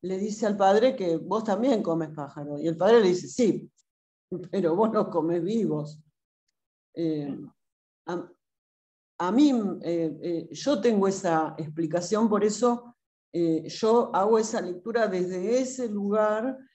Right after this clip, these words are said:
y por eso digo que hay una violencia, violencia sobre, eh, sobre y desde Sara.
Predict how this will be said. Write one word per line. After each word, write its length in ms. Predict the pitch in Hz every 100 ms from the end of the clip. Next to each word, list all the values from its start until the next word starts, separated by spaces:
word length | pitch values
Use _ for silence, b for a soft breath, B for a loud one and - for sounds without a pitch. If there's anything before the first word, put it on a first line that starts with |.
| B _
y 120 | 190
por 180 | 151 175
eso 220 | 202 202 240
digo 400 | 233 240 269 -
que 100 | 190
hay 460 | 185 233 247 - _
una 240 | 175 196 190
violencia, 1000 | 175 170 196 214 220 - 247 247 226 - _
violencia 560 | 165 165 180 202 220 208
sobre, 760 | - 202 208 214 226 220 226 _ _ _ _ _
eh, 280 | 165 165 - _ _ _ _ _ _ -
sobre 640 | - 262 302 330 339 -
y 140 | 196 196
desde 420 | 233 180 151 156
Sara. 560 | 156 151 143 147 147